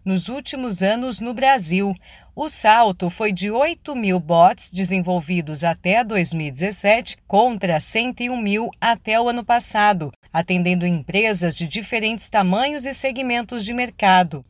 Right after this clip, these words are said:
Hoje estão em operação só no Brasil vinte e quatro mil robôs, que trocam cerca de noventa e duas mil mensagens todos os meses.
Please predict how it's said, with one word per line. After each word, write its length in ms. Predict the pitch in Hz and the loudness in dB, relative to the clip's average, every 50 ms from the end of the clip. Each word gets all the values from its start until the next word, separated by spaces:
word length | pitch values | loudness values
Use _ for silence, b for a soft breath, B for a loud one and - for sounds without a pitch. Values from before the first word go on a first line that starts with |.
| _ _ _ | _ _ _
Hoje 400 | - 180 214 233 220 196 175 175 | -2 0 2 2 0 0 -2 -2
estão 380 | 165 - - - 214 220 226 233 | -2 -2 -2 -2 -2 -2 -2 -2
em 80 | 226 | -4
operação 640 | 220 202 - 208 202 202 196 185 180 - 190 190 190 | -4 -4 -4 -2 2 2 2 2 0 0 -2 0 -2
só 380 | 185 185 - - 202 208 254 311 | -2 -4 -4 -2 0 0 0 0
no 100 | 330 294 | 0 -2
Brasil 640 | 220 202 202 185 165 143 - - 175 196 233 240 - - | -2 2 2 2 2 0 -2 -2 -2 -2 -2 -4 -6 -8
vinte 440 | - 156 143 208 262 302 294 - 247 | -10 -6 -4 -4 -4 -4 -6 -6 -8
e 40 | 196 | 0
quatro 400 | - 202 202 226 - - 202 208 | 4 6 6 6 4 0 -4 -2
mil 200 | 196 202 214 226 | -2 -2 -2 -2
robôs, 560 | 196 247 311 226 214 208 208 220 - - - b b b b b | 0 0 0 0 0 -2 0 0 -2 -4 -6 b b b b b
que 160 | - 208 202 | -6 -6 -6
trocam 560 | 180 - 180 196 208 233 233 - - 185 180 | -4 0 4 6 6 6 6 4 0 -2 -2
cerca 400 | 175 - - 196 208 - - 208 | 0 -2 -2 -2 -4 -4 -4 -4
de 120 | 196 180 208 | -4 -4 -4
noventa 460 | 214 214 196 175 175 214 240 - 254 | -2 -2 -2 -2 -4 -4 -6 -4 -4
e 100 | 247 226 | -4 -4
duas 460 | 185 175 220 240 247 247 254 - - | -4 -4 -2 0 0 0 0 0 -2
mil 380 | 202 202 208 226 247 285 320 330 | 0 -2 -2 -2 -4 -4 -4 -4
mensagens 960 | 302 302 285 269 220 - - - 202 208 220 233 214 185 233 233 226 - - | -4 -4 -4 -4 -2 -2 2 2 4 4 4 2 0 -4 -6 -6 -6 -6 -6
todos 480 | - - 208 226 254 220 240 240 196 208 | -6 -4 -4 -4 -4 -6 -8 -8 -8 -8
os 180 | 247 214 175 | -8 -6 -4
meses. 600 | 190 185 185 196 208 202 180 170 147 143 - - | -2 0 0 0 0 0 -2 -2 -2 -2 -2 -4